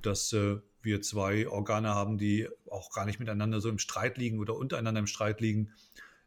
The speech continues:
Der Bundespräsident sowieso nicht, der kann sich ja nicht mit sich selbst streiten. Und das Bundesverfassungsgericht, na ja gut, da kennen wir die Bilder, da geht die Tür auf, da kommen acht, äh, Richterinnen und Richter raus in den roten Roben und verkünden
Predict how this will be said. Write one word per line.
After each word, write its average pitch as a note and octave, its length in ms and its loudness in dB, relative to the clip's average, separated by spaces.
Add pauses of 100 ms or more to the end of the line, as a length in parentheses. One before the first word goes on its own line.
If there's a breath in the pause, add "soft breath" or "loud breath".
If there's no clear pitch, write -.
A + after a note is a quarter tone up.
(120)
Der A2 240 2
Bundespräsident A2 560 2
sowieso G#2+ 300 2
nicht, C3+ 140 2
der A#2 60 0
kann A2+ 180 0
sich G#2+ 100 2
ja G#2+ 60 4
nicht G#2+ 160 2
mit G2+ 120 -2
sich G2 160 -2
selbst A#2+ 200 4
streiten. A#2 540 0 (300 loud breath)
Und B2 160 -2
das A2 100 -2
Bundesverfassungsgericht, A#2+ 1080 0 (460 loud breath)
na A#2 100 4
ja D#3 60 6
gut, D#3 200 6
da G#2+ 100 6
kennen C3 240 2
wir A#2+ 80 6
die A#2 120 4
Bilder, A#2+ 240 4
da G#2+ 80 4
geht G#2 160 0
die G#2 80 -4
Tür C3+ 240 0
auf, B2 240 0
da G#2+ 80 0
kommen A2 280 -4
acht, - 340 -10
äh, A#2+ 40 0
Richterinnen G#2+ 640 -2
und A2 60 2
Richter A#2 260 -2
raus A2+ 460 -4 (600)
in B2 140 -2
den B2+ 120 6
roten A#2 280 4
Roben A#2+ 400 4 (320 loud breath)
und C3 140 2
verkünden A2 640 2